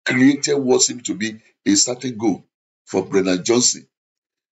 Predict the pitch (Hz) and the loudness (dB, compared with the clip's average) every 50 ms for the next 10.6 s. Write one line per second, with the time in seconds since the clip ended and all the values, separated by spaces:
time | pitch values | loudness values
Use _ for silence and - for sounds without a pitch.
0 | _ _ - 101 101 104 117 139 139 110 95 - - - _ _ _ _ _ _ | _ _ -2 0 2 4 4 4 4 2 -2 -6 -6 -14 _ _ _ _ _ _
1 | _ _ - - 107 107 104 107 101 110 127 135 139 120 95 95 - - - 85 | _ _ -4 0 0 4 4 4 4 4 2 4 4 2 2 0 -6 -4 -4 -4
2 | 85 85 110 110 107 - - - _ _ _ _ _ _ _ - - - - - | -2 -2 -2 0 0 0 0 -2 _ _ _ _ _ _ _ -2 -2 -2 0 0
3 | - - - - - - - 175 185 185 - - - - - _ _ _ _ _ | -2 -2 -2 -2 -2 0 2 2 2 2 2 0 -4 -12 -16 _ _ _ _ _
4 | _ _ _ _ _ _ _ _ _ _ _ _ _ _ _ _ _ _ _ _ | _ _ _ _ _ _ _ _ _ _ _ _ _ _ _ _ _ _ _ _
5 | _ - - 131 135 127 113 107 101 - - 90 92 90 - - 104 107 - 107 | _ -4 0 2 4 4 4 2 0 0 -2 -6 -6 -6 -4 -2 0 0 0 0
6 | 107 104 104 - - 107 95 92 90 - - - - 95 98 92 - - 95 92 | -2 -6 -6 -2 -2 0 0 0 -2 -4 -4 -6 -4 -2 -2 -2 -2 -6 -10 -8
7 | 95 104 127 139 139 - 143 139 90 - - - - 92 98 98 95 - - - | -2 2 4 4 4 2 0 -2 -6 -6 -6 -4 -2 0 0 2 2 0 -2 -2
8 | _ _ _ _ _ _ _ - - - - - - 120 120 113 107 104 95 80 | _ _ _ _ _ _ _ -10 -8 -6 -6 -2 2 4 4 4 4 2 0 -2
9 | 69 - _ _ _ _ _ _ _ _ _ - - - - - - - 110 110 | -4 -8 _ _ _ _ _ _ _ _ _ -8 -8 -8 -8 -6 -4 0 2 2
10 | 101 90 90 - - 90 90 87 87 82 - _ | 2 2 -2 -4 0 0 0 0 0 -4 -8 _